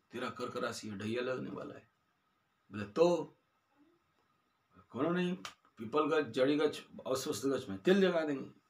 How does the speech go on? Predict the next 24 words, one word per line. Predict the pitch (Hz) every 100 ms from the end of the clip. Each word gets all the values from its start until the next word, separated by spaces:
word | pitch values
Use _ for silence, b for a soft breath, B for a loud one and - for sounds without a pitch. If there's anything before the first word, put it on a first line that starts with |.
| _
ठीक | 180
हो | 165
जाएंगे।" | 147 127 98 _ _ _ _ _ _ - - _ _ _ _
Confidence | 151 165 202 220 160
है | 147
शनि | 120 104
के | 98
प्रति। | - - - _ _ _ _ _ _ _ -
<laughs> | 110 - - - - _ _ _ B B B B B B _
कोई | 110
बात | 101 85 -
नहीं | -
है, | - - _ _ _
कर्क | - 139 -
राशि | 131 -
वाले, | 123 127 143 - - b b b b _ _ _ _ _ _ -
ढैया | 95 101 85
तो | -
आ | -
रहा | - -
है, | - _ _ _ _ _ _ _ _ _ _ _ -
कष्ट | 135 -
तो | 104
होगा। | 90 95